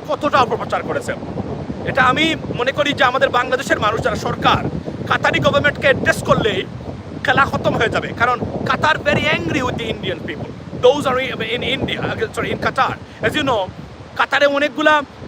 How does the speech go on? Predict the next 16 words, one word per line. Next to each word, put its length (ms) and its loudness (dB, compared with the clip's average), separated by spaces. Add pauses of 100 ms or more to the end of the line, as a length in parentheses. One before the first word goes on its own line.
(160)
ক-, 140 -4
মানে 180 -2
ইন্ডিয়ানকে 480 4
ধরেছে 320 0
তারা, 320 0 (200)
যারা 160 2
কাতারের 460 0
বিরুদ্ধে 360 -2
স্পাইগিরি 640 0
করেছে 380 -6 (200)
এবং 240 0
তারা 160 2
জেলেও 280 4
আছে 200 0
অনেক 160 -6
ক্ষেত্রেই। 320 -8